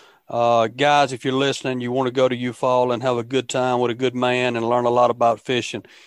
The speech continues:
give Clayton a call. Uh, he, you, you'll leave there knowing the lake a lot better and, and knowing bass fishing better than when you went, I'll assure you. So, Clayton, man,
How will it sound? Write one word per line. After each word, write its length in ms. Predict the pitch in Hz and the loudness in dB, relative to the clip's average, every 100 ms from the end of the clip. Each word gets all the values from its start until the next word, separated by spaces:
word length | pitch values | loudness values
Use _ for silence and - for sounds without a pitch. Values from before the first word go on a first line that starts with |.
| _ _ | _ _
give 200 | 135 123 | -4 0
Clayton 320 | 139 127 113 | 2 0 0
a 40 | 110 | -4
call. 500 | 123 120 120 120 - _ _ _ | 0 2 4 2 -2 _ _ _
Uh, 400 | 113 110 110 107 | -8 -2 0 0
he, 320 | 107 120 113 | -2 -6 -8
you, 240 | 123 120 117 | -6 -4 -4
you'll 320 | 123 135 127 | -2 -2 2
leave 280 | 131 127 120 | 0 0 0
there 220 | 123 120 | 2 2
knowing 320 | 117 123 123 | 2 0 0
the 80 | 117 | 0
lake 280 | 123 117 123 | 0 0 -2
a 40 | |
lot 300 | 117 120 113 | 0 0 0
better 320 | 120 120 117 | 0 2 2
and, 280 | 113 110 104 | 0 -2 -6
and 200 | 107 110 | -6 -4
knowing 220 | 113 117 113 | -2 -2 0
bass 280 | 117 117 | 0 0
fishing 360 | - 123 - 110 | -2 -6 -6 -4
better 240 | 120 113 | -2 -2
than 160 | 110 113 | -2 -4
when 160 | 113 110 | -4 -4
you 80 | |
went, 280 | 110 117 110 | -4 -4 -2
I'll 200 | 107 107 | -2 -2
assure 320 | 101 - 123 | -6 -4 -4
you. 160 | 110 101 | -2 -6
So, 160 | - - | -8 -2
Clayton, 340 | 180 202 180 | 2 2 2
man, 260 | 196 190 | 2 0